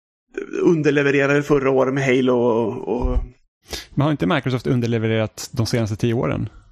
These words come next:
Speaker 1: Jag tycker att de har ryckt upp sig på slutet. De har varit bättre, eller ja, de har inte, de har alltid varit efter Sony, tycker jag, när det kommer till E T-presskonferenser, för Sony var det världsbäst i E T-presskonferenser. Men jag menar, det har ju ändå gått från att vara ganska, till att vara ganska underhållande tillställningar, tycker jag nog ändå. Från att ha varit väldigt svagt.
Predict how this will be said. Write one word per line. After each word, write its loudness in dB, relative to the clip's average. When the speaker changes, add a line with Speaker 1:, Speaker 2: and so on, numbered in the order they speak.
Speaker 1:
Jag 0
tycker -4
att -4
de 0
har 4
ryckt -2
upp -2
sig -6
på 0
slutet. -4
De -2
har 2
varit 0
bättre, 0
eller 2
ja, 0
de -2
har 4
inte, 0
de -2
har 4
alltid -2
varit 2
efter -4
Sony, 2
tycker 0
jag, 2
när 0
det -6
kommer 0
till 2
E 2
T-presskonferenser, 0
för -4
Sony 0
var 0
det 0
världsbäst -2
i 0
E 0
T-presskonferenser. -2
Men 2
jag 4
menar, 4
det 0
har 2
ju 4
ändå 0
gått -2
från 0
att 2
vara 0
ganska, -2
till 2
att 0
vara 2
ganska -2
underhållande 2
tillställningar, -4
tycker -6
jag 0
nog 0
ändå. -2
Från 4
att 2
ha -2
varit 2
väldigt -4
svagt. -4